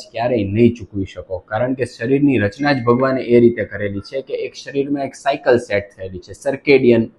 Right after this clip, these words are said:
રિધમ જેને કહીએ છીએ, કે જે તમારે ક્યારે સૂવું, ક્યારે ઉઠવું, એના સાથે તમારા શરીરના બધા હોર્મોન છે, કેમિકલ છે,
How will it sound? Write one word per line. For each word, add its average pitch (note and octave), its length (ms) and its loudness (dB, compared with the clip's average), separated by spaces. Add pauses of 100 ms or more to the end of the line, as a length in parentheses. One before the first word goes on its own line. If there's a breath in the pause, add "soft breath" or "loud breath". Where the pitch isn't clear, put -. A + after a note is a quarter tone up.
રિધમ A2+ 360 2
જેને G2 260 -4
કહીએ F#2+ 320 -2
છીએ, F#2+ 200 -8 (640)
કે G#2+ 100 4
જે A2 240 4
તમારે B2+ 400 0
ક્યારે A#2+ 340 0
સૂવું, A#2+ 460 0
ક્યારે A#2 300 0
ઉઠવું, A#2+ 680 2
એના B2 200 -6
સાથે A#2+ 320 -8
તમારા A#2+ 300 -2
શરીરના A2+ 460 0
બધા G#2+ 220 0
હોર્મોન A2 520 2
છે, G#2+ 260 -6
કેમિકલ A2+ 520 -8
છે, G#2 380 -4